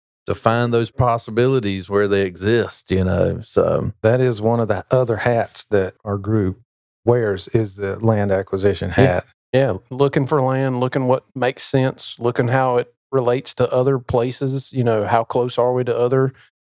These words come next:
Speaker 3: boating access areas? You know, those
Speaker 2: Yeah.
Speaker 3: are all things that we have to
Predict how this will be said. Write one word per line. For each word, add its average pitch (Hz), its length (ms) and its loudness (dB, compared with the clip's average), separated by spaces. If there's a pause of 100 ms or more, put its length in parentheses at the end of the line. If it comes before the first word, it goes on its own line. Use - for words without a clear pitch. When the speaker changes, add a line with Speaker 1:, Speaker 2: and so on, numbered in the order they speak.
(380)
Speaker 3:
boating 127 280 2
access 123 420 -2
areas? 127 680 0
You 135 100 2
know, 107 220 0
those 123 340 2
Speaker 2:
Yeah. 127 60 6
Speaker 3:
are 113 140 0 (100)
all 120 220 2
things 117 320 -2
that 117 100 -8
we 110 120 -2
have 110 200 0
to 104 220 0